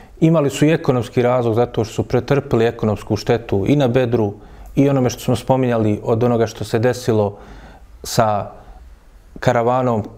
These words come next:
koju je presreo Zeid ibn Harithe sa svojom izvidnicom, a i također onoga što je doživio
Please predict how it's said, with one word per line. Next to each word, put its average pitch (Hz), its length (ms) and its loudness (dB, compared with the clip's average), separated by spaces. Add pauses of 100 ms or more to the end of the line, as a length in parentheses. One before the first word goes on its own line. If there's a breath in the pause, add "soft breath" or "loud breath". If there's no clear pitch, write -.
(120)
koju 117 260 2
je 104 300 0 (580)
presreo 123 640 2
Zeid 117 280 2
ibn 120 140 2
Harithe 113 640 -2
sa - 160 -4
svojom 110 440 0 (120)
izvidnicom, 117 680 0 (520 loud breath)
a - 140 0
i 143 60 -2
također 139 560 0
onoga 131 260 2
što - 160 -4
je 127 40 0
doživio 123 560 0